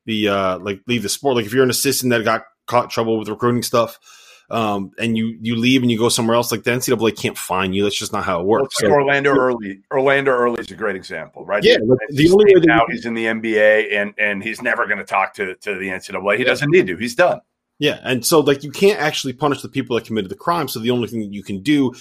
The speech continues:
Speaker 1: is punish the institutions so that they police themselves and they say, "Okay, we're not gonna allow this to happen, because if we do, then as a university and as an entity, we're gonna get punished." But, like,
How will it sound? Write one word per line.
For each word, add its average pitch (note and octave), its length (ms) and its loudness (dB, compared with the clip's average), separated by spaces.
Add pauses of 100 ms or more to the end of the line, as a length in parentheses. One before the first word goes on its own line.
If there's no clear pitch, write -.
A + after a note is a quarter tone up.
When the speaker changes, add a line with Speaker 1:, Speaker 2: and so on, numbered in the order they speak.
(140)
Speaker 1:
is A#2 140 -6
punish C3 400 -2
the G#2+ 180 -8
institutions A#2 800 -4 (200)
so C3+ 160 -2
that B2+ 220 2
they C3 500 2 (540)
police D3 400 -2
themselves B2 680 -2
and A2+ 80 -4
they A2+ 80 -2
say, A#2+ 160 -4
"Okay, A#2 220 -2
we're A#2+ 160 0
not B2 160 0
gonna A2+ 180 0
allow A2 220 2
this G#2 140 -6
to G#2 60 -10
happen, A#2 300 -4
because G#2 240 -6
if G2+ 140 -6
we G#2 80 -6
do, B2 340 0 (200)
then B2 120 -6
as A#2 480 -2
a A2+ 120 0
university A2+ 800 0
and G2+ 80 -2
as F#2+ 140 -4
an F#2+ 180 -6
entity, A2+ 400 -2
we're G2+ 200 -2
gonna A2+ 160 0
get G#2 180 -6
punished." F3 340 -2
But, C#3 120 -14
like, C3+ 220 0